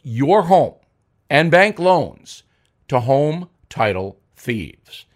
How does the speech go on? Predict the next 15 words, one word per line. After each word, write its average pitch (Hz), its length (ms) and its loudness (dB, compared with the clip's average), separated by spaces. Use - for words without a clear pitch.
If 147 160 -4
you've 285 200 -6
received 156 480 -4
robocalls 95 840 -4
or 123 60 -6
mail 139 300 -2
stating 131 640 -4
you're 120 260 -4
pre-approved 147 840 -6
for 107 180 -8
loans 127 480 -6
or 143 60 -14
credit 147 300 -8
cards, 156 440 -10
thieves 170 600 -8